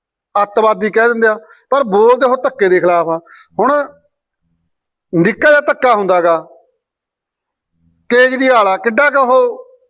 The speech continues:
ਮੰਨ ਕੇ ਚੱਲ ਵੀ, ਪੰਜਾਬ ਨੂੰ ਅੱਧਾ, ਮੰਨ ਕੇ ਚੱਲ ਵੀ, ਦਿੱਲੀ ਆ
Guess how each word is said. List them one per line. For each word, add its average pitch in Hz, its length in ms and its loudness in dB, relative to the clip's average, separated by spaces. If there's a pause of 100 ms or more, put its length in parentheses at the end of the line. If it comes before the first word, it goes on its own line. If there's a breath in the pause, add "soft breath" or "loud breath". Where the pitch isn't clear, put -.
(220)
ਮੰਨ 226 220 0
ਕੇ 240 100 0
ਚੱਲ 240 160 0
ਵੀ, 240 160 -2
ਪੰਜਾਬ 233 600 -2
ਨੂੰ 233 400 -4 (440 soft breath)
ਅੱਧਾ, 262 360 0
ਮੰਨ 226 340 -2
ਕੇ 226 60 0
ਚੱਲ 226 180 0
ਵੀ, 226 60 -4
ਦਿੱਲੀ 190 340 0
ਆ 120 120 0